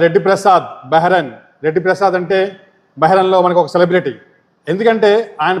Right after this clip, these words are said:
పడుతున్న ఆరాటం కానీ, తెలుగు వాళ్ళ కోసం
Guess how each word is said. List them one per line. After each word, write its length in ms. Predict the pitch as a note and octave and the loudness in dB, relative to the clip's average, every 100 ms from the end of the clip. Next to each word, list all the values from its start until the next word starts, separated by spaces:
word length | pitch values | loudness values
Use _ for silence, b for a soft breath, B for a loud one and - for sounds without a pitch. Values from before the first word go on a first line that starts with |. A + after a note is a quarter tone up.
| F#3 | -2
పడుతున్న 280 | F3+ A3 | -2 -2
ఆరాటం 500 | A3 E3+ F3+ G3+ G3 F#3 | -2 0 2 2 0 -4
కానీ, 240 | F3+ F3 G#3+ - _ _ _ _ | -4 -6 -10 -18 _ _ _ _
తెలుగు 240 | E3+ G#3 A#3 - - _ _ | 0 2 2 -2 -20 _ _
వాళ్ళ 260 | D#3 F#3+ G#3+ | 0 2 2
కోసం 360 | G#3+ G3+ A3 | 0 -2 -2